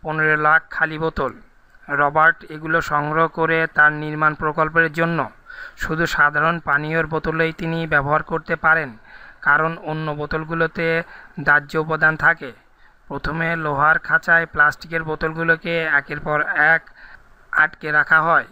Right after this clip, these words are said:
এরপর এগুলোর ওপর সিমেন্টের প্রলেপ দিয়ে দেয়ালে বানানো হয়। প্রতিটি দেয়ালে তিনশোটি অর্ধ লিটার বা একশো বিশটি দেড় লিটার বোতল আটে।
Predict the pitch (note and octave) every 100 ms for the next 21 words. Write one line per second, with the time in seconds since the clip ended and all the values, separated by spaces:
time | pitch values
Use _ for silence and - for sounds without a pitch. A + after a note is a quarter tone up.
0 | - C#3 D#3 E3+ E3 D#3 D3 D#3+ E3 E3
1 | E3 E3 E3 - D3+ D#3 D#3 E3+ E3 E3
2 | D3+ D#3 D#3+ E3 E3 E3 D#3 D3+ D3 D3+
3 | D#3 D#3 D3 C#3+ D3+ D#3 D#3 C#3 D#3 B2
4 | - C#3+ D#3 E3 D#3 D#3 D3+ D#3+ D#3+ -
5 | D3+ C#3+ E3 E3+ E3+ E3+ F3 - - -
6 | C#3+ C#3+ D3+ E3 F3 E3+ E3 D#3+ D3 D3
7 | D3 D3 D3 D3 F3 D#3 D#3+ - F3 D#3+
8 | D3+ D3+ D#3 - E3 D#3 D3+ D3+ D3+ D3+
9 | - D#3+ D3+ D3+ C#3+